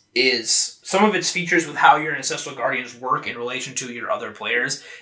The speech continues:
It really encourages you to fight this enemy while your other melee brawler is fighting another enemy, and then you can send your Ancestral Guardians to aid them.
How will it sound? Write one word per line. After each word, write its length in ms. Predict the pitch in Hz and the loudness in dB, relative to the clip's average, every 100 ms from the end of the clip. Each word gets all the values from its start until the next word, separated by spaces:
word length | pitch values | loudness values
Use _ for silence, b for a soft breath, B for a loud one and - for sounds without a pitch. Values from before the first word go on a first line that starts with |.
| B | B
It 220 | 131 135 | -2 4
really 320 | 175 247 214 | 8 8 6
encourages 600 | 156 165 170 156 151 - - | 0 2 4 2 0 -6 4
you 180 | 165 226 | 8 10
to 60 | |
fight 280 | 220 202 - | 10 6 4
this 220 | 180 180 | 0 0
enemy 480 | 165 156 151 151 147 B - | 2 -2 -4 -6 -8 B 4
while 160 | 147 | 4
your 200 | 139 139 | 4 4
other 240 | 165 170 165 | 6 6 6
melee 380 | 160 160 156 | 6 4 4
brawler 400 | 147 151 147 143 | 6 8 8 4
is 140 | 135 - | 0 2
fighting 280 | 151 131 127 | 2 2 -2
another 340 | 139 156 156 | 4 6 6
enemy, 520 | 143 143 135 127 131 - | 4 0 -6 -10 -12 -16
and 100 | 135 | -12
then 60 | 135 | -10
you 80 | |
can 100 | 127 | -2
send 300 | 120 - 160 | 4 6 4
your 160 | 160 151 | 4 -2
Ancestral 420 | 139 147 - 131 | -2 -4 -4 -4
Guardians 500 | 123 135 123 123 117 | 2 2 2 -2 -6
to 140 | 110 110 | -8 -6
aid 240 | 120 131 | -8 -4
them. 440 | 151 160 185 202 | 2 2 2 -4